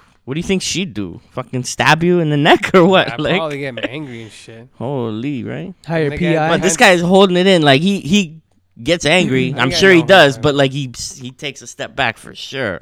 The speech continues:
Speaker 3: I feel like he doesn't want, he wants to leave, but he, he wants to find out the truth in, in case he does, like, the wrong, he,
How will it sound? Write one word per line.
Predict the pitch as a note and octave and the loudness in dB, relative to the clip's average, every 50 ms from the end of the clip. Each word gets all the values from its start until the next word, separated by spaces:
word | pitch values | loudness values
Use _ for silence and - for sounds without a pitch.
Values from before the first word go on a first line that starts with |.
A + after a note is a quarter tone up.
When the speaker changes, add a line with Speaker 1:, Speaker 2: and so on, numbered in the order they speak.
| _ - | _ -6
Speaker 3:
I | - D#3+ | -6 -2
feel | - G#3+ G#3 G#3+ | 0 2 2 2
like | G#3+ - | 2 0
he | - G3+ | -2 -4
doesn't | E3+ F#3 F3+ F3 E3+ | -4 -2 -2 -4 -4
want, | D#3+ E3 E3 D3 C3+ | -4 -4 -6 -6 -8
he | D#3 - F#3 | -8 -6 -6
wants | F3 D3 D3+ D3 D#3+ E3+ - - | -4 -2 -2 -2 -2 -4 -4 -4
to | G3 G3 | -6 -4
leave, | F3+ G3+ G#3 G#3+ G#3+ G#3 G3+ E3+ | -4 -2 -4 -4 -4 -6 -8 -6
but | E3 E3 D3 C#3 | -4 -2 -2 -2
he, | C3 E3 D#3 C#3 C3+ - | -4 -6 -10 -10 -12 -12
he | F3 D3 E3 | -10 -8 -6
wants | D3+ C#3+ D#3 D#3+ E3+ F3 - - - | -6 -6 -6 -6 -6 -6 -8 -12 -14
to | _ - E3+ | _ -12 -12
find | C#3+ _ - D#3+ D#3+ E3 D#3+ | -10 _ -10 -8 -6 -6 -6
out | D#3+ D#3 D3 | -6 -6 -8
the | C#3 A#2+ | -10 -12
truth | - - - F#3 F#3+ G#3 B3 C#4+ - - _ _ _ _ _ _ _ _ _ _ _ _ _ _ _ _ _ _ | -14 -10 -6 -4 -2 -2 -2 -2 -4 -6 _ _ _ _ _ _ _ _ _ _ _ _ _ _ _ _ _ _
in, | - D3+ D3 C3 _ - | -14 -14 -14 -14 _ -12
in | C#3+ D#3+ C3+ | -12 -12 -10
case | - F#3 F3 E3 - | -10 -10 -10 -8 -8
he | - E3 | -8 -6
does, | D3 E3 D#3 D3 C#3 | -4 -4 -2 -2 -2
like, | D3 C3+ A#2+ - _ _ _ _ _ _ _ _ _ _ _ _ _ _ _ _ - | -4 -4 -6 -8 _ _ _ _ _ _ _ _ _ _ _ _ _ _ _ _ -10
the | C#3 C#3 | -8 -6
wrong, | C3 C3 C3+ C3 B2+ A#2 B2 | -6 -4 -6 -6 -6 -8 -10
he, | C3 C#3 C3 | -10 -10 -12